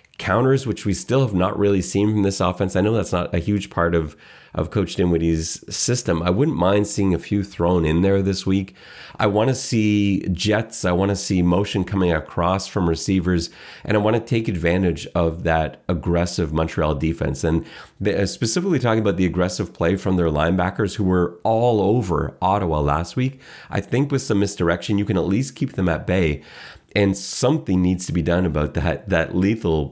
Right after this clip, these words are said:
pass rush, because I don't want McLeod sitting back there. He got teed up so many times last week. He was just continually on the ground, standing in there, taking hits. That can't continue. And so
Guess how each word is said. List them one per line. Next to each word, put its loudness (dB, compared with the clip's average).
pass -2
rush, -4
because -2
I 2
don't 0
want 0
McLeod -2
sitting 0
back 0
there. 0
He 2
got -2
teed 0
up 0
so 0
many 2
times 0
last -2
week. 0
He 0
was 0
just -8
continually 0
on 0
the 0
ground, 2
standing 0
in 2
there, 2
taking -4
hits. -2
That -2
can't -4
continue. 0
And 0
so 0